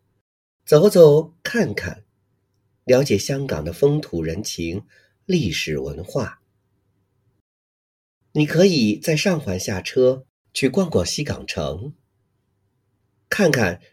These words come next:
这个由早期菜市场改建的商场，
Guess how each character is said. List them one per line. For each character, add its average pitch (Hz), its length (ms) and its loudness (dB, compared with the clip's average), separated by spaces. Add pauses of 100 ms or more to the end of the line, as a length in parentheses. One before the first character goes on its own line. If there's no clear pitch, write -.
(180)
这 160 140 4
个 110 160 8
由 110 180 8
早 101 320 -2
期 175 280 -6
菜 170 180 -2
市 - 160 -4
场 - 480 -10
改 85 240 -2
建 156 220 -4
的 110 80 -2
商 170 260 -6
场， - 400 -10